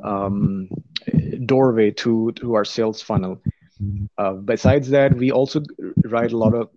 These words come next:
marketing material, so P D F reports. Um, so, so we can also, uh, reuse our blog content within those P D Fs. We kind of combine a lot of reports into it,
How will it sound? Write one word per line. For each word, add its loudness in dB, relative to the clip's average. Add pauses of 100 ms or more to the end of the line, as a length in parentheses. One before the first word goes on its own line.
marketing -4
material, -2
so -4 (100)
P -2
D 0
F -4
reports. 0 (420)
Um, -2 (280)
so, -8 (420)
so -4
we 4
can 0
also, 0
uh, -4
reuse 0
our -2
blog 0 (240)
content -2 (120)
within -2
those -2
P -2
D 0
Fs. 2
We -6 (120)
kind -4
of -8
combine -4 (380)
a 0
lot 2
of -4
reports -2
into -2
it, 0